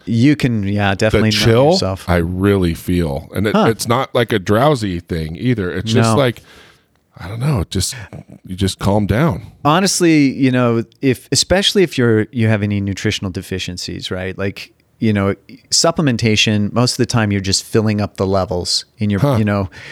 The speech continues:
Speaker 1: you're filling up the well. And if you don't, you know, if you're depleted all the time, you're gonna,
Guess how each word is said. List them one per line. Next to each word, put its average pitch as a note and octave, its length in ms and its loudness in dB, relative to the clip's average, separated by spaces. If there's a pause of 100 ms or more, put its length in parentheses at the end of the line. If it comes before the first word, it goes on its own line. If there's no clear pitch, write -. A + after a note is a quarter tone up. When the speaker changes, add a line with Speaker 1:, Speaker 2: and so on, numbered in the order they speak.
(240)
Speaker 1:
you're A#2 240 4
filling B2 320 2
up A2+ 120 0
the A#2 80 0
well. G2 380 2 (140)
And B2+ 180 4
if B2+ 140 2
you C#3+ 80 6
don't, D3 280 2
you C3 120 2
know, A#2+ 40 4
if A#2 120 -2
you're C#3+ 100 4
depleted D#3+ 500 0
all G#2 120 2
the G2+ 100 2
time, G#2+ 320 2
you're A2+ 160 2
gonna, A2 260 0